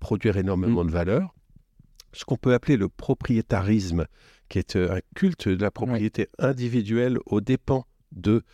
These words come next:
Speaker 1: euh, la propriété, euh, euh, co-, commune, collective, comme le, les parties communes de ton immeuble. Là, tu vois, c'est un certain nombre d'individus, voire universels, comme le littoral en France, dont on dit que c'est un commun.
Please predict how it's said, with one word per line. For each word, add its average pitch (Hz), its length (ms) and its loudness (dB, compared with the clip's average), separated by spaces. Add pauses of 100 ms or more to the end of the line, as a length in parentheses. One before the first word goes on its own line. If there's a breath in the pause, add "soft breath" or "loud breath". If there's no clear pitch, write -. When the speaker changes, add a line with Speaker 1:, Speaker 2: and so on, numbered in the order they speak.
(260 soft breath)
Speaker 1:
euh, 90 180 2
la 85 140 2
propriété, 95 800 -2
euh, 87 380 -2 (500 soft breath)
euh, 85 500 -4 (120)
co-, - 240 -4 (240)
commune, 127 640 2
collective, 139 640 0
comme 87 240 -2
le, 85 200 2
les 82 140 0
parties - 340 -6
communes 107 300 -2
de 104 140 -2
ton 92 180 -2
immeuble. 139 360 2
Là, - 80 0
tu - 120 -10
vois, 107 140 -2
c'est 92 180 -2
un 82 220 0
certain - 320 -4
nombre 104 120 2
d'individus, 95 560 0
voire 98 400 0
universels, 104 640 0
comme 85 200 -2
le 87 80 2
littoral 101 500 0
en 92 80 0
France, 180 240 -2
dont 82 220 -4
on 82 60 -2
dit 92 120 -2
que - 80 -10
c'est - 220 -4
un 80 40 0
commun. 117 360 -2